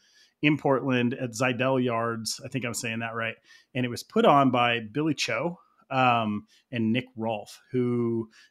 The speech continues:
Billy Cho is a maker. Nick Rolfe is a collector, um, and super talented musician. Um, and they just, I think they just wanted to do a really,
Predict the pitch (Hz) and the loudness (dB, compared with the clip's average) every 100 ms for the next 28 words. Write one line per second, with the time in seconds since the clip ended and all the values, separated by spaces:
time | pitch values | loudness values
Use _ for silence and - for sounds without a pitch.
0 | - 151 - 170 151 131 147 175 139 156 | -2 0 2 4 4 2 2 0 0 -2
1 | 147 139 139 143 147 139 131 - - 135 | 0 2 0 0 2 4 2 -2 -6 -4
2 | 120 123 - 135 139 - 131 120 - - | -2 -6 -4 -2 -2 -2 -2 -2 -6 -8
3 | 123 117 110 117 110 123 - - 123 123 | -4 -2 -4 -6 -8 -10 -10 -8 -6 -6
4 | 127 113 107 110 117 120 110 107 _ - | -6 -4 -4 -4 -8 -6 -8 -10 _ -20
5 | - _ - 113 107 120 139 165 220 - | -20 _ -10 -8 -6 -2 0 2 0 0
6 | 120 135 185 233 208 - 175 202 175 123 | -2 -2 0 0 0 0 0 0 -2 0
7 | 160 180 120 120 135 160 165 160 151 139 | 2 2 2 0 0 2 2 2 -2 -6